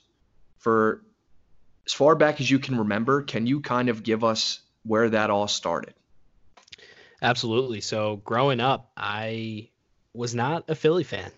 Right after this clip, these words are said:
Speaker 2: Um, my surrounding family, close members, were kinda sporadic all over the place. My grandfather was a big Patriots fan.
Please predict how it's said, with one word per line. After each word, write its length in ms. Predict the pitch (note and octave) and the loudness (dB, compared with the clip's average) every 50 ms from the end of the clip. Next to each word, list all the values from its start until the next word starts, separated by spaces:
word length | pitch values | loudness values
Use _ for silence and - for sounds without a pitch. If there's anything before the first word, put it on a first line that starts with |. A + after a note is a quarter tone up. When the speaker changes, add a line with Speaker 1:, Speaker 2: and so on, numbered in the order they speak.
| _ - - | _ -20 -16
Speaker 2:
Um, 460 | - F#2+ G2 G2+ G2 G2+ G2 G2 G2 | -10 -6 -4 -4 -2 -2 -4 -6 -8
my 280 | G#2 G#2+ G#2 G2+ G#2 G#2 | -6 -4 -2 -2 -2 -2
surrounding 680 | G2+ - - - G#2+ G#2 G#2 G#2+ A2 A2+ A#2 A#2+ A#2 A2 | -4 -4 -6 -6 -4 -2 0 0 -2 -2 -4 -6 -8 -8
family, 500 | - G#2+ G2+ G#2 G#2+ A2+ B2 B2+ B2+ B2 | -6 -6 -4 -4 -4 -4 -4 -4 -4 -6
close 320 | - - A2 A2 G#2+ - | -6 -6 -6 -6 -6 -6
members, 540 | G#2+ G2+ G#2 A2 A#2+ C#3 D#3 D3 - - - | -6 -6 -4 -2 -2 -2 -2 -2 -6 -8 -8
were 160 | G#2+ G#2+ G#2 | -8 -8 -6
kinda 280 | - - A#2 C3 C3+ B2+ | -6 -6 -4 -4 -4 -6
sporadic 640 | - - - G#2+ A2+ A#2 A#2+ B2 B2 A#2+ A2+ - | -6 -8 -8 -6 -4 -4 -2 -2 -2 -4 -4 -2
all 180 | A#2 A#2 A#2 A2 | -2 0 0 0
over 220 | G#2+ A2+ A#2 B2 | 0 -2 -4 -4
the 80 | A2+ A2 | -8 -8
place. 420 | - - G2 F#2+ F2+ - - - | -6 -8 -8 -6 -6 -8 -8 -6
My 120 | G#2+ G#2 | -6 -6
grandfather 520 | G2+ G#2 G2+ A2 A2+ A2+ B2 A#2 A2+ A#2 A2+ | -4 -2 -2 -2 -2 -2 -2 -2 -2 -2 -2
was 140 | A2 A2 A2 | -4 -4 -6
a 60 | G#2 | -6
big 200 | G#2+ G#2+ G#2+ G#2 | -6 -6 -6 -6
Patriots 460 | - - G#2+ G#2+ - - G#2 G#2 - | -8 -8 -8 -6 -4 -6 -6 -6 -8
fan. 360 | - - G2+ G#2 G#2 G2+ G#2 | -8 -8 -8 -6 -6 -8 -10